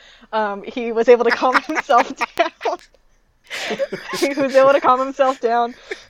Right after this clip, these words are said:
to, uh, go. <laughs> This is my serious one, by the way.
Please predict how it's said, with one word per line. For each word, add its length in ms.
to, 200
uh, 380
go. 420
<laughs> 40
This 160
is 160
my 100
serious 460
one, 200
by 120
the 120
way. 200